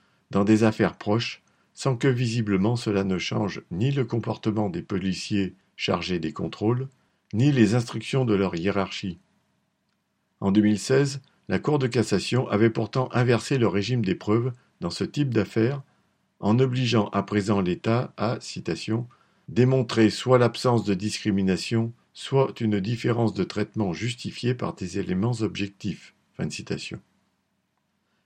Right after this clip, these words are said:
Or, le représentant de l'État n'a pas apporté de telles preuves,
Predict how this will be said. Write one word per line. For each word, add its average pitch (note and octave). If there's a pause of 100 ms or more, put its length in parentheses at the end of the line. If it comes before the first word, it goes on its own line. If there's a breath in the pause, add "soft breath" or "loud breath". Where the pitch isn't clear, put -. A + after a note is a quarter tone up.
Or, C3
le F#2+
représentant A2
de F#2+
l'État G2 (340 soft breath)
n'a A#2+
pas D3
apporté C#3
de G#2+
telles A2
preuves, G2